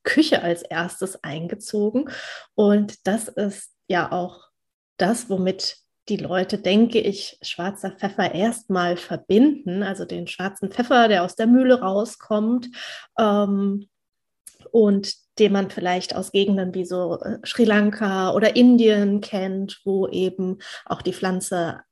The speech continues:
herkommt, ähm, angebaut wird und dann auch geerntet wird. Die Früchte werden getrocknet und das ist das, was wir dann eben verwenden. Und wir sprechen heute ganz besonders über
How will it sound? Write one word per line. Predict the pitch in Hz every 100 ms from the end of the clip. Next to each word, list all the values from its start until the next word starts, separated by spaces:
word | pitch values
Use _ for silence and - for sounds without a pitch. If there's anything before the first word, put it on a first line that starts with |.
| -
herkommt, | - 208 240 269 254 254 262 - -
ähm, | 202 196 190 190 196 - - - _
angebaut | 214 240 240 214 214 214 -
wird | 208 202 202
und | 190 - 185
dann | -
auch | 113 156 -
geerntet | - 262 254 247 -
wird. | 220 220
Die | 220
Früchte | - 180 - 196
werden | 180 180
getrocknet | - - 202 - 196
und | - -
das | 170
ist | - -
das, | 170 -
was | 160 -
wir | 170
dann | 165 165
eben | 165 165 165
verwenden. | - 196 170 170 196 240 254 294 294
Und | 220 208 214
wir | 220 214 214 214 - - -
sprechen | - 226 240 262 208
heute | 202 202
ganz | 196 208 -
besonders | 202 190 180 208 214 208 -
über | - 190 190 190 180